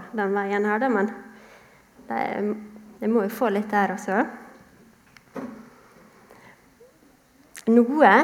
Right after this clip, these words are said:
falt på steingrunn, hvor det var lite jord, og det skjøt straks i været, fordi jordlaget var tynt. Men da solen steg, ble det svidd av og visnet, fordi det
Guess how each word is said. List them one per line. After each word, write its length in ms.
falt 220
på 100
steingrunn, 880
hvor 180
det 120
var 100
lite 460
jord, 260
og 80
det 80
skjøt 240
straks 680
i 80
været, 580
fordi 220
jordlaget 500
var 160
tynt. 540
Men 80
da 160
solen 460
steg, 420
ble 160
det 80
svidd 400
av 460
og 140
visnet, 500
fordi 320
det 60